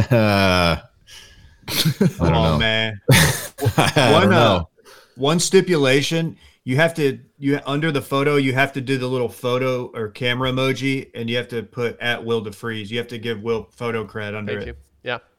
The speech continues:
Speaker 3: I agree. Dave, you said you're closer than ever to getting a tattoo, right?
Speaker 2: Yes. Uh,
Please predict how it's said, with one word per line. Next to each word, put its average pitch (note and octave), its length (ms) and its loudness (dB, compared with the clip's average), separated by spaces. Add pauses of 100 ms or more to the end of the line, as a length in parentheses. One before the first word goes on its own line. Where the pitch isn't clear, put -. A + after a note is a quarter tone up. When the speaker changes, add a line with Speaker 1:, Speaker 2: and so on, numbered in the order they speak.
(220)
Speaker 3:
I C#3 100 -8
agree. B2+ 180 -10 (1800)
Dave, G3 200 4
you C#4+ 120 2
said G3+ 280 2
you're D3 100 -4
closer C#3+ 360 -6
than B2 140 -10
ever C3+ 160 -4
to A2 80 -14
getting A2+ 200 -8
a G#2+ 40 -12
tattoo, A#2 420 -12
right? A2 240 -10 (2500)
Speaker 2:
Yes. - 560 -2
Uh, C3+ 120 -2